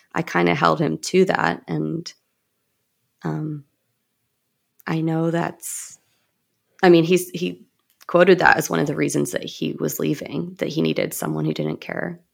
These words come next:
as much about equal partnership. And I, I kinda take responsibility for realizing that I,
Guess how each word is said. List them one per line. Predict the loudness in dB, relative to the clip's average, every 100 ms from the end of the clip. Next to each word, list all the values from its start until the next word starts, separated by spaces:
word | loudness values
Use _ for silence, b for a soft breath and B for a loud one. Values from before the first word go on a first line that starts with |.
| _ -10
as | -10
much | -10 -12 -12 -8
about | -4 -4
equal | -4 -6 -6
partnership. | -4 -4 -4 -6 -8 -8
And | -8 -10 b b b b b b b b b _ _ 4
I, | 6 8
I | 8 8 6 4 0 -8 _ _ _ _ -6
kinda | 2 2
take | 2 2 2 -2 _
responsibility | -6 -6 -2 -2 -2 -2 0 0 0 -2 -4
for | -4 -2 -2 -4 -8 _ _ _ _ _ _
realizing | -10 -2 2 2 2 2 0 -4 -4
that | -6 -6
I, | -6 -4